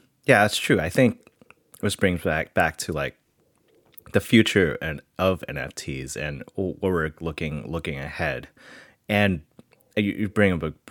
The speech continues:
good point, Tony, is because there's a lot of speculation going on of the exciting nature of what could happen next. And the,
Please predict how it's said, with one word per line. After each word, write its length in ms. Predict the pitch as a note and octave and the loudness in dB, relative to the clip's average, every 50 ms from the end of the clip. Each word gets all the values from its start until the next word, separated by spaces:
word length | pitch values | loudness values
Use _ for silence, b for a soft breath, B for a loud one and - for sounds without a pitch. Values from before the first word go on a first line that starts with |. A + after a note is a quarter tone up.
| D2 - | -16 -12
good 140 | - D2+ - | -12 -12 -12
point, 240 | - - D2 D2 - | -10 -10 -10 -10 -8
Tony, 340 | - D#2+ D2+ D2+ D2 - - | -8 -8 -6 -6 -6 -8 -6
is 280 | - F2+ G2 - - - _ _ _ - F#2 | -4 -4 -4 -4 -6 -14 _ _ _ -12 -8
because 340 | F#2 F2+ - - E2+ D#2 - | -8 -4 -2 -2 -2 0 -2
there's 180 | F#2+ F2 D#2+ | -2 -2 -2
a 40 | F2+ | -2
lot 240 | D#2+ D#2+ D#2 E2 E2 | 0 2 2 2 2
of 80 | E2 - | 0 0
speculation 880 | - - D#2 D2+ - - D2 B1+ A#1+ C2 D2+ - - G#2 G2+ G#2 G2+ - - - | 0 -2 -2 -2 -2 -8 -8 -8 -6 -6 -4 -2 0 0 0 0 -2 -8 -14 -6
going 320 | - G2+ G2+ G2+ G2+ G2+ | -2 0 2 2 2 2
on 280 | G2+ G2+ A2 A#2 A#2+ A#2+ B B B B B B B B - | 0 0 -2 -2 -4 -6 B B B B B B B B 2
of 480 | G2 G2 F#2+ G2 F#2+ F2 E2+ E2 - _ _ _ - - | 4 6 6 6 6 4 2 -2 -6 _ _ _ -16 -10
the 80 | - E2+ | -8 -8
exciting 480 | D2 - - - F2 D#2+ D#2+ D#2+ D#2 | -6 -4 0 0 0 0 0 -2 -2
nature 440 | D#2 D#2 D#2 E2 - - E2+ D2+ D2+ | -2 -4 -4 -4 -6 -6 -4 -4 -4
of 160 | D2 C#2+ - | -4 -6 -6
what 280 | D2 D#2 E2 D2+ - - | -4 -4 -4 -4 -4 -6
could 160 | - E2 D2 | -10 -8 -8
happen 400 | - - D#2+ D#2 - D#2+ C#2+ B1+ | -6 -4 -6 -4 -4 -6 -8 -8
next. 460 | A#1+ A#1+ - - - - - - - _ b b b b b b b b b | -8 -10 -10 -10 -8 -8 -8 -8 -10 _ b b b b b b b b b
And 140 | - A#2 G#2+ | 2 2 4
the, 140 | G2+ E2+ | 2 2